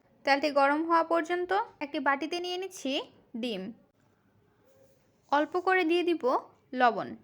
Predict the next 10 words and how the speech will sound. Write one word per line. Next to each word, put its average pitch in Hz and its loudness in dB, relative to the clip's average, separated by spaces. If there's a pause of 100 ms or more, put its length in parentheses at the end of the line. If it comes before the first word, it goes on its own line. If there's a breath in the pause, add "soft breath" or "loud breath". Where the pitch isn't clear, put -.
(500)
লবণ 262 4
দেওয়ার 359 4
পর 254 0 (140)
কাঁটা 277 -2
চামচের 302 -4
সাহায্যে 320 0 (720)
ডিমটি 277 0
আমরা 302 4 (160)
ফেটে 285 0
নিচ্ছি। - -6